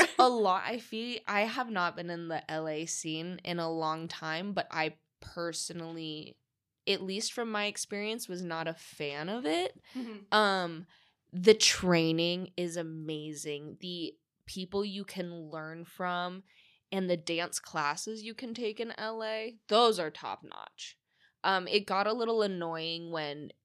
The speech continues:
Speaker 2: class was all about just getting video footage and content.
Speaker 1: Oh.
Speaker 2: I didn't, it, it was like that for a while. Um,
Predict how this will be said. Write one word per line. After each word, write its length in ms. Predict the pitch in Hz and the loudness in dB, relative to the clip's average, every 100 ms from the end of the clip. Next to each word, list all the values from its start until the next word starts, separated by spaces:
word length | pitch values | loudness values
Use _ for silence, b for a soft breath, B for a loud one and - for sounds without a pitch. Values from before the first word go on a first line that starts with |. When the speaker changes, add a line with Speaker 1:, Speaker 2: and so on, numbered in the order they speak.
| _ | _
Speaker 2:
class 500 | - - 180 156 160 | -14 -2 4 4 4
was 140 | 175 160 | 0 0
all 300 | - 147 156 | 4 4 4
about 340 | 156 151 - | 4 2 2
just 260 | - 160 - | -4 -6 -2
getting 360 | 170 156 151 151 | -2 0 -4 -4
video 420 | 151 147 147 147 | -2 0 2 2
footage 500 | 143 - 147 139 135 | 0 0 0 0 -2
and 380 | - 139 131 113 | -4 -6 -6 -10
content. 720 | - 139 127 160 185 214 208 - _ _ _ | -6 -4 -4 -4 -4 -4 -8 -14 _ _ _
Speaker 1:
Oh. 200 | 214 254 | -12 6
Speaker 2:
I 140 | 190 196 | 10 10
didn't, 420 | 196 202 - 190 | 8 2 -4 0
it, 140 | 196 196 | 2 6
it 100 | 226 | 6
was 200 | 220 208 | 6 2
like 260 | 180 170 - | 4 2 2
that 220 | 208 - | -2 -2
for 180 | - 208 | -2 0
a 100 | 202 | 2
while. 640 | 190 175 175 190 208 202 | 4 6 6 4 2 2
Um, 500 | 196 185 170 156 156 | 0 -2 -2 -4 -8